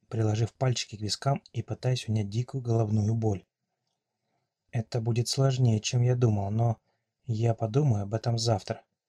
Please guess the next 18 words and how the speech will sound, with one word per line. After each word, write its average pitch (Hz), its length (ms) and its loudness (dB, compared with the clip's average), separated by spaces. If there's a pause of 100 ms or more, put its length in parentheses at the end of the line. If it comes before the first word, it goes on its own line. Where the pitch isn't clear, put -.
(680)
За 113 240 2
ужином 123 340 2
мне 110 120 0
достаточно 120 840 -4
было 113 200 0
один 123 300 0
раз 120 180 2
потребовать 104 480 -6
тишины, 123 340 0
чтобы 104 260 -6
придворные 110 540 -2
боялись 110 440 -2
лишний 117 240 -4
раз 117 160 2
клацнуть - 480 -2
вилкой 123 300 2
по 107 100 -12
тарелке. 117 440 0